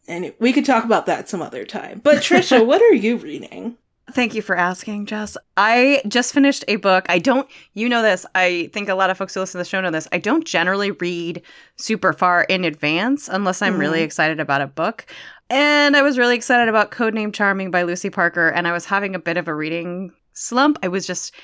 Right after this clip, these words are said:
Speaker 2: getting, like, halfway through books that I thought I would like and not finishing them.
Speaker 1: Mm.
Speaker 2: Uh, I think Codename Charming has broken that reading slump for me, thank goodness.
Speaker 1: Huzzah.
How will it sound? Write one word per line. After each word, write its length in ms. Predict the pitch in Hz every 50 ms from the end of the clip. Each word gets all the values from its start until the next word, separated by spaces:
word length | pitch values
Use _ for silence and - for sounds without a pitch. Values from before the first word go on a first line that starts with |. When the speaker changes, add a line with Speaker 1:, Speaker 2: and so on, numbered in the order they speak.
| - - - _ _ _ _ -
Speaker 2:
getting, 220 | 196 220 277 285
like, 160 | 254 180 -
halfway 420 | - - 190 220 240 - 294 269 254
through 160 | - 240 220
books 260 | 160 185 208 208 -
that 80 | - 175
I 80 | 160 160
thought 180 | - 165 160 170
I 60 | 175
would 140 | 175 165 -
like 220 | 165 170 170 -
and 120 | - 151
not 220 | 160 156 156 - -
finishing 400 | - 156 165 165 - 214 214 220
them. 240 | 226 226 233 240 - - -
Speaker 1:
Mm. 360 | - 185 170 170 165 160 160 156
Speaker 2:
Uh, 460 | 185 190 185 185 185 185 185 180 - -
I 60 | 185
think 260 | - - 214 220 -
Codename 400 | - 220 208 202 220 208 202 202
Charming 440 | - 214 190 180 185 185 196 208 220
has 680 | 185 - 185 175 175 170 170 165 165 165 165 160 - - _ _ -
broken 760 | 160 156 - - 190 185 165 170 185 170 160 156 165 165 160 _ - -
that 440 | 175 143 147 147 - - - - - _ _
reading 260 | - 180 160 165 170
slump 260 | 175 - - 175 165 160
for 100 | - 185
me, 320 | 175 175 175 170 170 170 - -
thank 260 | - - 175 165 156
goodness. 500 | - 165 156 175 180 190 196 - - - _ _ _ -
Speaker 1:
Huzzah. 840 | 269 254 277 233 233 233 233 233 226 226 220 214 208 208 208 -